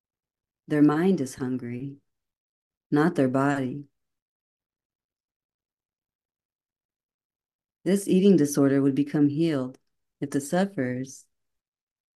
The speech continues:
instead of being identified with their mind, could get in touch with their body and so feel the true needs of the body, rather than the pseudo needs of the egoic mind.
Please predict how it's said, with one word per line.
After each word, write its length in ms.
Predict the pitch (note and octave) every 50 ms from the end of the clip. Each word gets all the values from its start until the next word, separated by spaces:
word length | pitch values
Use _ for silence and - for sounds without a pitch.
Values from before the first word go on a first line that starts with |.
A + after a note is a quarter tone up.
| _ _ -
instead 380 | D3 D3 D3 D3 D3+ D3 D3
of 60 | C#3+
being 240 | C#3 D3+ D3 C#3+ A2+
identified 720 | B2+ C3 C3 C#3+ D3+ F#3 A3 A3 G#3 - - - C3+ B2+ A#2+
with 140 | B2 A#2+ B2
their 100 | B2 B2
mind, 540 | B2+ B2 B2 B2 B2 A#2+ C3 C3+ C#3 C#3 - _ _ _ _ _ _ _ _ _ _ _ _ _ _ _ _ _ _ _ _ _ _ _ _ _ _ -
could 120 | - D3
get 140 | C#3+ E3 D#3
in 140 | D#3 D3 C#3+
touch 300 | D3 D#3+ E3 E3+ - -
with 120 | C#3 C3
their 140 | C#3 C3+ B2+
body 500 | C3 C#3+ D3 D#3 D3 C3 B2 C3 C#3 - _ _ _ _ _ _ _ _ _
and 100 | D3 D3
so 180 | D3 - D3+ D3
feel 300 | C#3+ - - E3+ F3 F3+
the 140 | F3 D3+ C3
true 280 | - - - G3 G#3
needs 360 | G#3 F#3 F3 F3 F3 E3+ -
of 280 | - - D3+ E3 E3 -
the 80 | - B2+
body, 600 | B2+ B2+ A#2+ A#2 A#2+ - - C#3 C#3+ C#3 - _ _ _ _ _ _ _ _ _ _ _ _ _ _ _ _ _ _ _ _ _ -
rather 280 | D3+ D3 D#3+ E3+ E3
than 200 | D3+ C#3+ D3 C#3
the 100 | C3+ C3
pseudo 400 | C3 C3 - F3+ F#3 F#3+ E3 C#3
needs 340 | C#3 C3+ C3+ C3 C3 C3 -
of 140 | - C3+ C3
the 200 | C#3 C#3 C3+ C3
egoic 440 | C3+ - C#3+ D3+ D#3 D3 C#3 C#3 C#3
mind. 580 | C#3 C3+ C#3 C#3+ C3+ C3+ C#3 C#3+ D#3 D3 -